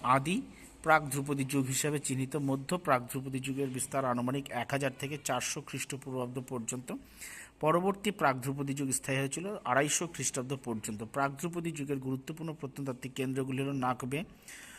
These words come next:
ওয়াজাকটুন, সেইভাল, সান বার্তালো, সিভাল প্রভৃতি গুয়াতেমালার অঞ্চলসমূহ, বেলাইসের কাহালপেক,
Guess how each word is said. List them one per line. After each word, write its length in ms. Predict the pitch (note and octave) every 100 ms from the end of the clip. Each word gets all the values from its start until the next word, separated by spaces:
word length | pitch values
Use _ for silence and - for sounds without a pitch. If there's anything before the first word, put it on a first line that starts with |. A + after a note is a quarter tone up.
| - - -
ওয়াজাকটুন, 920 | C#3+ D#3+ D#3+ - E3+ - - D3+ F3+ A#3 - - -
সেইভাল, 640 | - D#3+ D3+ C#3+ C3 C#3+ -
সান 360 | - - D3+ D#3
বার্তালো, 580 | D3 B2+ - A2 A2+ D#3+ -
সিভাল 520 | - D#3 C3+ C3 D3+
প্রভৃতি 380 | D3 C3+ C#3+ C#3+
গুয়াতেমালার 600 | C#3+ C3+ B2+ C#3 C#3 D3 -
অঞ্চলসমূহ, 720 | C3 B2+ C#3+ C#3 C#3+ C#3 D#3 A3 - - - - - - - -
বেলাইসের 580 | B2+ C3+ D3 D#3+ E3 D3+
কাহালপেক, 500 | B2+ A2+ B2+ C3